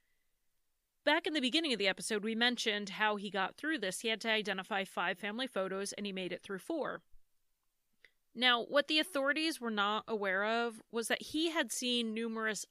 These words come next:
other family photos at that meeting with Kerry the day before. And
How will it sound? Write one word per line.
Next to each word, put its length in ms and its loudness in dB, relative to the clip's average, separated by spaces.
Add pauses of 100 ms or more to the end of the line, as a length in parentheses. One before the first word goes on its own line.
(140)
other 400 4
family 440 -4
photos 600 -4
at 140 -6
that 180 0
meeting 320 -2
with 200 -6
Kerry 340 -2
the 100 -10
day 200 -4
before. 600 -8 (720)
And 340 2